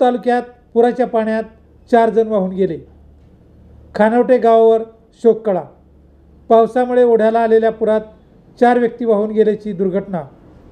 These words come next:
दौंड तालुक्यातील राजेगाव येथे घडली. या वाहून गेलेल्यांचे तीन मृतदेह हाती लागले असून एकाचा शोध अद्याप बाकी आहे. दुचाकीवरून जात असताना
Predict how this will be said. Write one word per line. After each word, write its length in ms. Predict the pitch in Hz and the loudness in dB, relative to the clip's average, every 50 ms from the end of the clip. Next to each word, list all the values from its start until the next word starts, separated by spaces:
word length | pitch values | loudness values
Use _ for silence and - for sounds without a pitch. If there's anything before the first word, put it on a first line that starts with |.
| - - | -16 2
दौंड 260 | 180 220 240 247 240 - - | 4 4 4 4 0 -2 -2
तालुक्यातील 580 | 240 226 220 220 220 220 214 214 226 220 202 | 0 0 0 0 -2 -2 -4 -2 -2 -4 -2
राजेगाव 440 | 180 196 196 190 190 220 190 220 220 | 0 -2 -2 0 0 0 0 0 0
येथे 460 | 214 208 214 214 208 208 202 202 - - - _ _ - - - | 0 -2 -4 -4 -6 -6 -6 -8 -14 -20 -20 _ _ -18 -4 -2
घडली. 280 | 202 196 170 170 165 135 - - - - - - - - - - - | 0 0 0 -2 -6 -8 -10 -18 -20 -20 -20 -20 -20 -20 -20 -12 0
या 200 | - 214 233 233 | 2 4 4 6
वाहून 240 | 233 220 208 214 233 | 4 4 2 2 0
गेलेल्यांचे 520 | 233 226 226 220 226 226 226 226 220 233 220 | 0 0 2 2 2 2 0 -2 -6 -6 -6
तीन 280 | 220 - 233 240 240 | -6 -6 -10 -10 -6
मृतदेह 520 | 233 226 214 214 220 214 175 202 208 208 208 208 - - _ _ _ _ _ | -6 -6 -6 -4 -4 -2 -2 0 -2 -2 -4 -8 -12 -20 _ _ _ _ _
हाती 220 | - 208 - 247 233 | -8 -4 0 2 2
लागले 220 | 233 220 196 208 | 2 2 2 -2
असून 240 | 208 190 - 202 170 139 - _ _ _ _ _ _ _ 220 | -4 -4 -4 -8 -10 -10 -12 _ _ _ _ _ _ _ 4
एकाचा 360 | 226 220 220 233 226 233 233 208 | 4 4 4 -2 -2 -2 -4 -6
शोध 340 | - - 214 214 214 - - | -2 -4 -4 -4 -2 -4 -6
अद्याप 500 | 220 202 160 175 208 202 185 185 175 151 | -6 -4 -2 -2 -2 -2 -2 -8 -10 -4
बाकी 280 | 175 196 190 190 196 | -4 -4 -4 -2 -4
आहे. 220 | 185 170 147 139 123 - - - - - - - - - - - - - - - - - - - - - - - - - - - - - - - - - - - - - - - | -4 -4 -6 -10 -14 -18 -20 -20 -20 -20 -20 -20 -20 -20 -20 -20 -20 -20 -20 -20 -20 -20 -20 -20 -20 -20 -20 -20 -20 -20 -20 -20 -20 -20 -20 -20 -20 -20 -20 -20 -20 -20 -14 -2
दुचाकीवरून 720 | 175 202 226 220 269 262 254 262 262 254 247 247 254 254 233 | 0 0 2 4 2 2 2 2 0 2 2 2 2 -2 -2
जात 260 | 185 208 214 214 214 | 0 0 0 0 -2
असताना 360 | 220 208 - - 220 202 190 | -4 -4 -4 -6 -6 -6 -6